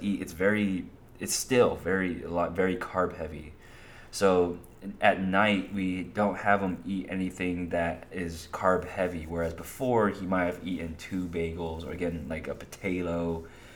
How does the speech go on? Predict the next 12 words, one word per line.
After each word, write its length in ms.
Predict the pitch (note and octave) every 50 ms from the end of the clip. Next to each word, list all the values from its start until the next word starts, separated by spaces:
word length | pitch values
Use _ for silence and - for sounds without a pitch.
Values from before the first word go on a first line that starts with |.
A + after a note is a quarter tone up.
| - - - - - - -
Um, 560 | F2+ F2+ E2+ E2+ E2+ E2 E2 D#2+ D#2 D#2+ D2 - -
now 300 | G2+ G2+ G2 F#2+ F#2+ F#2+
he's 220 | G2 G2+ G2 - -
eating, 340 | - G2 F#2+ F#2 F2+ F#2 F2+
like, 200 | F2 E2+ E2+ E2 - - - -
eggs 580 | F#2 F#2 F2+ F2 F2 E2+ E2+ E2+ - - - - -
and, 300 | F2+ F2 E2+ E2+ E2+ E2+
like, 140 | E2 E2 E2
a 80 | E2 D#2
piece 280 | - - G#2 F#2 F2
of 120 | F#2 D#2+ -
bacon. 640 | E2+ E2 E2 E2 E2 E2 E2 E2 D#2+ E2 D#2+ E2